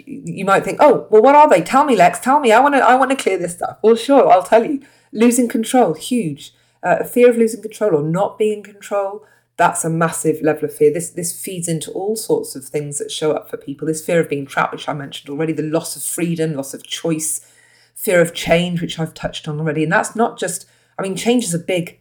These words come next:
big thing. I could do a whole podcast on change alone, but we're talking life changes, we're talking relationship changes, we're talking body changes. And, and these body changes,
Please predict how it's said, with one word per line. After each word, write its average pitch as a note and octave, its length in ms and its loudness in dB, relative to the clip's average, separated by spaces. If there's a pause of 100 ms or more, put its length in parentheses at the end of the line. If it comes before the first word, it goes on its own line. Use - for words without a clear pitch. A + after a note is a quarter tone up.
big F3+ 200 -6
thing. D#3+ 240 -4
I F3 80 0
could A3 100 -6
do - 160 -2
a C3 60 0
whole E3 200 -8
podcast - 640 -6
on D3 180 -8
change D3 440 -10
alone, D#3 320 -4
but C#3 140 -6
we're F#3+ 80 -10
talking A#3 340 -4
life D3 300 -2
changes, D3 640 -4 (400)
we're D#3 100 0
talking D3+ 520 -2 (260)
relationship E3 800 0
changes, C#3+ 880 -4 (220)
we're G3 100 0
talking A3+ 400 -2
body D#3+ 380 0
changes. C#3+ 800 -2
And, - 260 -10
and F#3+ 240 -8
these G#3+ 160 0
body F3 320 -2
changes, F3+ 640 -10